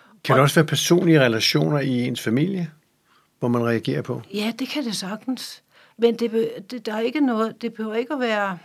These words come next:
Speaker 2: dem har jeg også, øh, nogle af, men, men det er aldrig, øh, hvad skal jeg sige, det er aldrig ondt ment. Det er, det er den modtageren. Altså, hvis jeg har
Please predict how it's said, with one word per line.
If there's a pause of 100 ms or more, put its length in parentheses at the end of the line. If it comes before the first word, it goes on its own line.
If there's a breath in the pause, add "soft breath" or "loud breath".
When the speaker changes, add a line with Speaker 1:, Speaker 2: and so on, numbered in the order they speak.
(180)
Speaker 2:
dem
har
jeg
også,
øh,
nogle
af, (380 loud breath)
men,
men
det
er
aldrig,
øh, (340)
hvad
skal
jeg
sige, (220 soft breath)
det
er
aldrig
ondt
ment. (760)
Det
er,
det
er
den (500)
modtageren. (720)
Altså, (120)
hvis
jeg
har